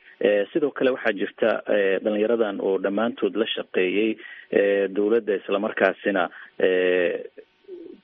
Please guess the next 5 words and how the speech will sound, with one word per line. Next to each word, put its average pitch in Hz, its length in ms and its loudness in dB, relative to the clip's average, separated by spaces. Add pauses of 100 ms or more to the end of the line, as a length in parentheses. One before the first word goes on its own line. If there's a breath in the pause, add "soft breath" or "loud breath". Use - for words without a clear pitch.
(160)
dowladda 117 580 2
inay 110 260 0
dembigoodiina 107 640 0
qirtay 113 360 -2
islamarkaasina, 104 720 -2